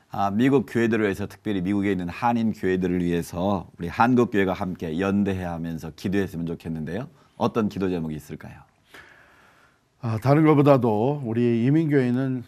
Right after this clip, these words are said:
Speaker 2: 아, 여전히 여러 면에서, 아, 열악합니다마는
Speaker 1: 네.
Speaker 2: 반면에 또 참 순수한 믿음을 지키려고 하는 이런 노력을 많이 하고 있습니다. 아, 그래서 한국 교회가, 아, 조금 더 미국 사회가 이미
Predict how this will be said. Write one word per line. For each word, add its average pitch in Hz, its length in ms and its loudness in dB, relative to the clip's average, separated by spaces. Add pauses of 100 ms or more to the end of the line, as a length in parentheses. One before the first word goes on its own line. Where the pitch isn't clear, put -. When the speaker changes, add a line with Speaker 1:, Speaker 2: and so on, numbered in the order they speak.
(160)
Speaker 2:
아, 92 420 -12 (100)
여전히 107 380 -8
여러 117 300 -2
면에서, 101 680 -6 (140)
아, 78 280 -18 (180)
열악합니다마는 98 1040 -10
Speaker 1:
네. 85 200 -12 (340)
Speaker 2:
반면에 131 520 0 (100)
또 127 420 -6
참 117 220 -14
순수한 143 680 -8
믿음을 117 300 -2
지키려고 101 560 -10
하는 85 360 -12 (400)
이런 113 280 -4
노력을 95 400 -8
많이 85 280 -12
하고 90 240 -12
있습니다. - 580 -20 (680)
아, 87 160 -16
그래서 90 380 -14 (440)
한국 110 440 -6
교회가, 101 600 -6 (360)
아, 92 180 -16
조금 123 360 -2
더 85 200 -6
미국 135 320 -4
사회가 131 420 -2
이미 120 580 -4